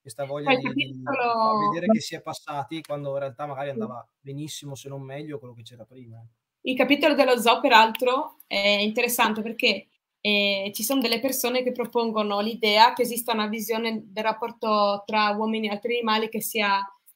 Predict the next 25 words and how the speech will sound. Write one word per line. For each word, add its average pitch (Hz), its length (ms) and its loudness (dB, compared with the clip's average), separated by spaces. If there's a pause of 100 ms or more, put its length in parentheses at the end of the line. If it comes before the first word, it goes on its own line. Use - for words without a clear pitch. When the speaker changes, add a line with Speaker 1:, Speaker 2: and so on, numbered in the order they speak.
(240)
Speaker 2:
eh, 185 1040 -4 (500)
teleologica, 214 720 2
che 214 140 -4
vada 220 240 0
verso 220 400 0
una 220 100 0
direzione 208 880 -2
di 202 320 -4
maggiore 208 400 -4
cura, 208 260 -2
maggiore 196 300 -4
protezione, 185 800 -6
no? 208 300 -6 (720)
Eh, 202 400 2
invece 240 720 4
il 220 100 -2
capitolo 240 420 -2
dello 233 300 0
zoo 214 240 2
è 269 60 4
la 254 100 2
dimostrazione 226 840 -2
fisica 214 580 -4
proprio 208 440 -4
concreta 220 840 -2